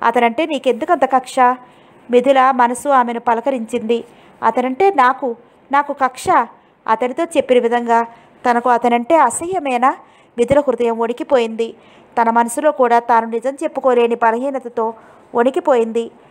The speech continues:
"అతనంటే నీకు అసహ్యం అన్నావుగా, నిజమేనా?" మనసు ప్రశ్నిస్తోంది. "లేదు, లేదు, లేదు" అని అరిచి చెప్పాలన్నట్టుగా నోరు తెరిచి, "అవును,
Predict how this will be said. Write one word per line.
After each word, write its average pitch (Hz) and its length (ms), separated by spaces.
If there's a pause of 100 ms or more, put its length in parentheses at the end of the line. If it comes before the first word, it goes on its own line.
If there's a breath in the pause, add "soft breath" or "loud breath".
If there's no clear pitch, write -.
(180 soft breath)
"అతనంటే 233 440
నీకు 254 220
అసహ్యం 277 400
అన్నావుగా, 285 460 (500 soft breath)
నిజమేనా?" 233 540 (220)
మనసు 233 220
ప్రశ్నిస్తోంది. 233 840 (460 loud breath)
"లేదు, 233 260
లేదు, 233 360 (380 soft breath)
లేదు" 262 440 (320)
అని 240 220
అరిచి 226 220 (120)
చెప్పాలన్నట్టుగా 240 680
నోరు 233 280
తెరిచి, 269 440 (320 soft breath)
"అవును, 262 360